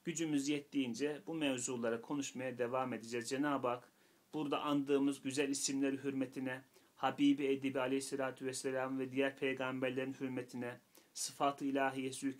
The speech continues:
hürmetine, e, bizim bir kıymetimiz yok ama bu, onları andığımız için, onların hürmetine, dilimize değdiği için onlar,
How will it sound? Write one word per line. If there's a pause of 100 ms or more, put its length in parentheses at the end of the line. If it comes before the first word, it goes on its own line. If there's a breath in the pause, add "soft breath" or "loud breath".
(160)
hürmetine, (500 soft breath)
e,
bizim (140)
bir
kıymetimiz
yok
ama (340 soft breath)
bu,
onları
andığımız
için,
onların
hürmetine,
dilimize
değdiği
için
onlar,